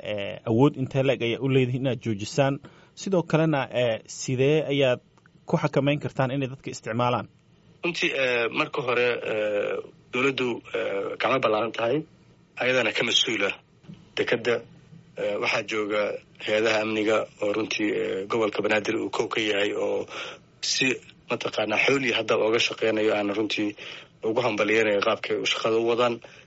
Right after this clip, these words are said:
Speaker 2: soona qabanaya waxyaabihii maandooriyaasha ah.
Speaker 1: Eh, ka ganacsiga, eh, dawooyinka dhacay ayaad sheegteen inaad mamnuucdeen. Marka, sidee ku xakameynaysaan,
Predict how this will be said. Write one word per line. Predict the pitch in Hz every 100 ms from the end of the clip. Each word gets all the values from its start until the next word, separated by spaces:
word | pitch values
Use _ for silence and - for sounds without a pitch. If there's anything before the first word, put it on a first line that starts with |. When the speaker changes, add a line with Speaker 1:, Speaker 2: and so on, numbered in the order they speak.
| - _
Speaker 2:
soona | - - -
qabanaya | 101 110 110 107 104
waxyaabihii | 98 101 107 117 110
maandooriyaasha | 101 101 110 107 113 113 - 104
ah. | 98 - - - - _ -
Speaker 1:
Eh, | 139 135 - _ -
ka | 143
ganacsiga, | 156 202 196 - 185 170 165 160 -
eh, | 127 120 107 110
dawooyinka | 104 127 170 156 139 -
dhacay | 113 107 123 139 151 113
ayaad | 117 107
sheegteen | - 113 107 - 127 127
inaad | 123 113 -
mamnuucdeen. | 107 107 104 117 104 113
Marka, | 151 - 160 - - - - _ _ -
sidee | 139 185
ku | 196
xakameynaysaan, | 202 170 - 151 151 160 135 - - 131